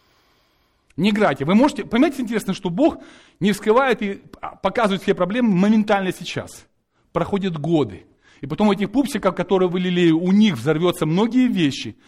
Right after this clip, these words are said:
Вместо того, чтобы их и вас приобщать с Богом сегодня, вы уделяли членам какие-то, вам казалось, более дорогим для вас. У вас самый дорогой только Иисус, ни-, никого дороже Него. И когда в этом же месте как раз в Матфея говорится:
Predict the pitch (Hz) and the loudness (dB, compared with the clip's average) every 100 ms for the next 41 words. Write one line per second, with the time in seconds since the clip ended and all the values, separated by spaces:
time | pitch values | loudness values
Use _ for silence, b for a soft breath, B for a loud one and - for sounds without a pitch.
0 | b b 165 190 196 196 196 180 160 185 | b b -2 0 2 2 2 2 2 -2
1 | - 226 202 208 151 139 202 - - 165 | 0 2 2 0 -4 2 2 2 -2 -4
2 | 151 196 160 123 147 311 302 190 - 180 | 0 0 0 0 4 6 6 2 -2 0
3 | 175 143 143 B B B 208 240 214 202 | 2 2 0 B B B 2 4 4 4
4 | 226 - 196 220 180 170 208 190 175 190 | 2 0 0 0 0 0 0 0 0 0
5 | 175 175 190 139 175 170 160 156 185 160 | 2 2 2 4 4 4 2 0 0 0
6 | 143 117 - - _ _ _ _ _ _ | 0 -2 -10 -18 _ _ _ _ _ _
7 | 123 151 - 208 180 151 135 143 139 156 | -4 -2 0 0 0 -2 -4 -6 -6 -8
8 | - - 98 - 131 147 113 127 131 117 | -8 -14 -12 -4 -2 -2 -4 -6 -6 -6
9 | 113 101 92 104 95 b b 123 151 160 | -8 -10 -12 -12 -16 b b -8 -4 0
10 | 190 185 170 185 160 170 254 294 180 170 | 0 0 -2 -2 0 0 0 0 -2 -4
11 | - - 147 180 190 151 147 185 185 147 | -4 -8 -4 -4 0 0 2 2 2 -2
12 | 117 | -8